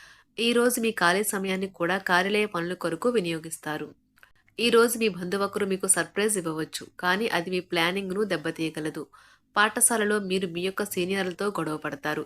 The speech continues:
ఇది మీకు మంచిది కాదు, కావున మీరు మీ కోపాన్ని నియంత్రించుకోవటం మంచిది. మీ ఓర్పుని కోల్పోకండి, ప్రత్యేకించి క్లిష్ట సమయాలలో కోల్పోకండి. చాలా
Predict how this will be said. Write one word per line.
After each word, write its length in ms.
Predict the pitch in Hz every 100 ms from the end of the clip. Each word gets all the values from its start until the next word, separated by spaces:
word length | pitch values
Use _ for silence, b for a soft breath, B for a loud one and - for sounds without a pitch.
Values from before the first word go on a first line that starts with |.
| -
ఇది 160 | 170
మీకు 260 | 180 190 190
మంచిది 360 | 170 160 190 202
కాదు, 300 | 156 147 156 -
కావున 320 | 156 165 214 320 B B B _
మీరు 220 | 190 220 220
మీ 120 | 208
కోపాన్ని 460 | 196 180 180 208 202
నియంత్రించుకోవటం 800 | 175 180 180 175 - 175 170 233
మంచిది. 420 | 226 160 160 143 - _ _ B B B _ _
మీ 100 | 208 220 196
ఓర్పుని 360 | 196 - 214 220
కోల్పోకండి, 720 | 202 175 170 185 185 165 165 -
ప్రత్యేకించి 680 | - 185 - 220 220 202 196
క్లిష్ట 340 | 208 190 190 208
సమయాలలో 520 | 202 170 180 190 185 196
కోల్పోకండి. 760 | 196 165 170 170 170 165 165 - b b b -
చాలా 240 | - 190